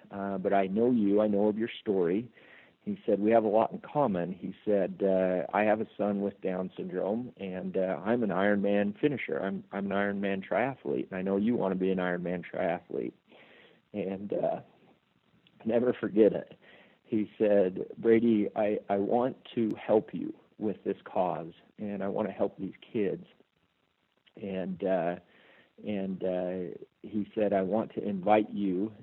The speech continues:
to, uh, come and race in the Ironman World Championship, and we're going to arrange to have your story featured on the two thousand twelve Ironman N B C broadcast." He said, "We're gonna tell the world your story."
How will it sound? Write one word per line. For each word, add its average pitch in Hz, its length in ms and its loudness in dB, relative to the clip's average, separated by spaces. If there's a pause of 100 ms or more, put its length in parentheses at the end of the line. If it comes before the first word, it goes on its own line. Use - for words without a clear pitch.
(180)
to, 95 420 -2
uh, 90 280 -2 (140)
come 110 220 -2
and 92 140 -2
race 101 300 4
in 95 100 -4
the 95 80 -2
Ironman 98 540 -2
World 90 260 -4 (100)
Championship, 101 760 -4 (560)
and 98 480 -4
we're 101 320 2
going 95 340 -2 (160)
to 95 340 -2
arrange 95 500 -2
to - 100 -6
have 85 240 -8
your 98 200 -4
story 92 340 -4 (120)
featured 98 420 -2
on 92 220 0
the 87 140 -4 (100)
two 95 80 -6
thousand 95 460 -6
twelve 92 300 0 (100)
Ironman 92 640 -2
N 92 160 -6
B 92 240 -4
C 113 80 -2
broadcast." - 580 -2 (720)
He - 220 -14
said, 104 100 -2
"We're 117 120 4
gonna 113 180 0
tell 117 300 12
the 107 60 6
world 107 680 10
your 101 140 -4
story." 120 560 6